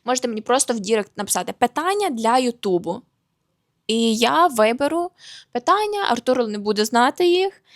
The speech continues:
і ми будемо собі говорити, відповідати. Якщо ви чекаєте це відео, чекаю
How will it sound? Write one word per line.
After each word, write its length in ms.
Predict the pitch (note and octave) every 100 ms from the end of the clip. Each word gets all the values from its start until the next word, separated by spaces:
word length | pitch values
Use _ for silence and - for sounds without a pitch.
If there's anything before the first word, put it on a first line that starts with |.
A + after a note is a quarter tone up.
| - _
і 60 | A3+
ми 120 | A3+
будемо 200 | B3+ A3
собі 480 | - G#3 G#3+ G3+ A#3 A#3+
говорити, 560 | B3 C#4 D#4 F4 E4+ E4
відповідати. 1000 | C4 A3 G3+ G3+ B3+ D4+ D4 C4+ C3 B2+ - - - -
Якщо 320 | A3 - B3+
ви 180 | A#3 B3
чекаєте 500 | - A#3 A3+ G#3+ G3+
це 160 | -
відео, 300 | G#3 C4 D4
чекаю 420 | B3 - A3+ A3+